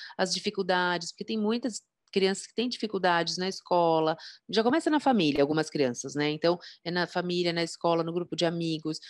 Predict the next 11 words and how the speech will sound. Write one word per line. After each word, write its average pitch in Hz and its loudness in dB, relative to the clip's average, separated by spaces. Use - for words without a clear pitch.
em 175 -2
relação 170 -2
à 160 0
aceitação, 160 -4
é, 156 -2
em 147 -8
relação 160 -4
a, 165 -8
a - -12
preconceito, 170 -2
enfim, - -16